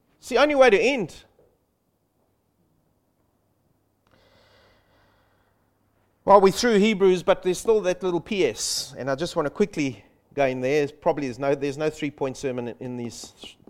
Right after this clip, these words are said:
two little P Ss, I promise. Right? Here it is. Are you listening? 'Cause it'll be over soon. I just want to update you on Timothy. "Yes, he's been released from prison," says the writer of the Hebrews,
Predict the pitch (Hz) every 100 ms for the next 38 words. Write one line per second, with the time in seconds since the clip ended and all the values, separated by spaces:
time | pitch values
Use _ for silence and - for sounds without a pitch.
0 | _ 139 123 113 131 113 - 95 104 113
1 | 110 104 - _ - 107 - _ _ _
2 | _ _ _ _ _ - 165 208 165 208
3 | - - 127 139 151 165 175 143 127 131
4 | 131 156 156 - 160 131 147 _ _ _
5 | _ _ _ _ _ _ _ _ _ _
6 | _ _ _ _ 139 - 233 - - 208
7 | 185 196 156 214 220 214 226 214 - -
8 | _ _ _ - 214 220 196 175 180 175
9 | 202 - 196 170 220 220 214 214 - 196
10 | 160 170 190 196 214 196 180 214 190 202